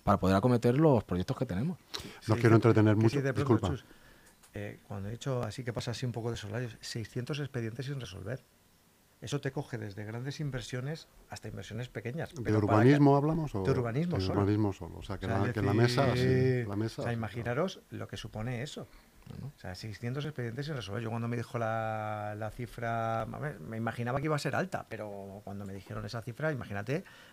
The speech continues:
Speaker 3: todos los que quieren implantar un negocio, o como bien ha dicho, poner un ascensor,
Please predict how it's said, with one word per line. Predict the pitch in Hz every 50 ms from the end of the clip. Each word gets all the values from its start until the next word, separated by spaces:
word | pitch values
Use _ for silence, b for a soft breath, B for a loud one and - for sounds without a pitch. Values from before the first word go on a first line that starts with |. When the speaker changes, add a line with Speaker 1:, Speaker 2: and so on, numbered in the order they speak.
| b _
Speaker 3:
todos | - 120 120 123
los | 127 127 120
que | - - 123 101
quieren | 107 127 120 117 117
implantar | 117 113 110 117 110 113 107 113 110
un | 107 110 110
negocio, | 117 131 165 202 190 - - 196 196 220 B B B B _
o | - - 101 -
como | - 101 101
bien | 104 110 107
ha | 104
dicho, | 110 175 - - - 113 104 - _ _ -
poner | 104 98 98
un | 107 113
ascensor, | 117 107 - 135 135 135 - 202 214 208